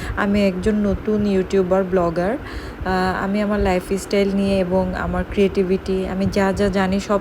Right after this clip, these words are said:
কিছু নিয়ে আপনাদেরকে ভিডিও দেই। আমার কোন টাইপের ভিডিওগুলো আপনাদের দেখতে ভালো লাগে, কাইন্ডলি আমাকে একটু জানাবেন, তাহলে আমি চেষ্টা করব আপনাদের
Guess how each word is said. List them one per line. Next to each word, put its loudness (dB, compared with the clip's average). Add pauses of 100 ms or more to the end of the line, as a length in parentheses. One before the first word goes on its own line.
কিছু -6
নিয়ে 2
আপনাদেরকে -2
ভিডিও 2
দেই। 2 (500)
আমার 4 (120)
কোন 4
টাইপের 2
ভিডিওগুলো 0
আপনাদের 0
দেখতে 0
ভালো 0
লাগে, 0
কাইন্ডলি 0
আমাকে -2
একটু -4
জানাবেন, 0 (440)
তাহলে 2
আমি 2
চেষ্টা 0
করব 0
আপনাদের 0